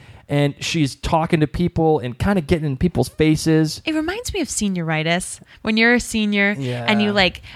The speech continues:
Speaker 2: are starting to be a little mean to your teachers, or you,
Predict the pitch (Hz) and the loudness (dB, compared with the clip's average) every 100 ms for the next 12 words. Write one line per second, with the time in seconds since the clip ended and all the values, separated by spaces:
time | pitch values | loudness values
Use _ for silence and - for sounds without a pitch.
0 | - 196 226 208 214 208 196 190 196 190 | -4 0 2 2 4 4 4 4 2 2
1 | 185 185 180 190 180 - 190 - 180 170 | 2 2 2 2 2 0 -2 2 2 4
2 | 170 175 175 160 | 4 2 0 -2